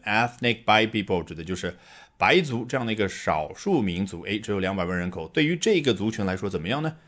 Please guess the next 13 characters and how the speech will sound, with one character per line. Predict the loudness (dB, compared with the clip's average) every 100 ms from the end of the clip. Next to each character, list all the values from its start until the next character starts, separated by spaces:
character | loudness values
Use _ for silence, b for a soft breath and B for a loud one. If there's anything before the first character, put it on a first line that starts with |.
| B B
The | 4 4
color | 6 6 8 8 6
white | 4 4 6 6 4 -4
holds | -14 4 8 10 8 4 0 -6
great | -6 -2 4 6 6
importance。 | 4 2 0 0 -2 -10 -10 -8
诶， | -8 -8 _ _
白 | 2 4 2 2
色， | 0 0 -2 -2 -10
他 | -12 -6
要 | 0 0
说 | 0 -2 -2 -2 0
the | 4 4 2